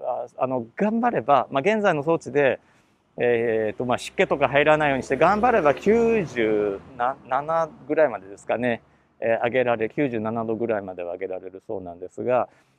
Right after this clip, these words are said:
あの、実用的には八十度ぐらいというのが、あの、一番殺菌作用が、えー、あるので、え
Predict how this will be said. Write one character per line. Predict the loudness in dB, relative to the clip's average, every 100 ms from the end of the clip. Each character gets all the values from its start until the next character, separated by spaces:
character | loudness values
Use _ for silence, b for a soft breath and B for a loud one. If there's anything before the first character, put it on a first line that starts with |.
| b _
あ | -6
の、 | -4 -4
実 | -4 -2 0
用 | 0
的 | -2 -6 -4
に | -2
は | -4
八 | -4 -6 -6
十 | -4 -2
度 | -2
ぐ | 0
ら | 0 0
い | -2
と | -8
い | -10
う |
の | -10 -6
が、 | -6 -6
あ | -8
の、 | -14
一 | -10 -4
番 | -4
殺 | -4 -10 _
菌 | -8 -6
作 | -4
用 | -4 -4
が、 | -6 -10 -12 _ _ _
え | -12 -12 -14 -16 -18 -20
ー、 | _ -4
あ |
る | -4
の | -10 -14
で、 | -8 -8 -8 _ _ _ _ _ -18
え | -18 -18